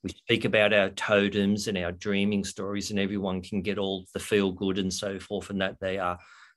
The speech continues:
but I'll, you know, like, what we do do is, is that, you know, whilst our religions have their,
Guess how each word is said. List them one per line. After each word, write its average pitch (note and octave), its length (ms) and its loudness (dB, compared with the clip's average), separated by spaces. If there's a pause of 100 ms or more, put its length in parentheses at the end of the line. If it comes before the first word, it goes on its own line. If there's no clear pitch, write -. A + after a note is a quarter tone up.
(160)
but G2+ 80 2
I'll, G#2 400 4
you G#2 140 0
know, G2 120 0
like, G2 280 2
what G#2+ 180 4
we G#2 200 2
do G#2 260 2
do G2+ 220 -2
is, F2+ 180 -4
is F2+ 220 -6
that, F#2 260 2 (360)
you G#2+ 140 2
know, C3 60 0
whilst A2+ 420 4 (180)
our A#2 160 6
religions A2 800 2
have G#2 320 0
their, F#2+ 440 4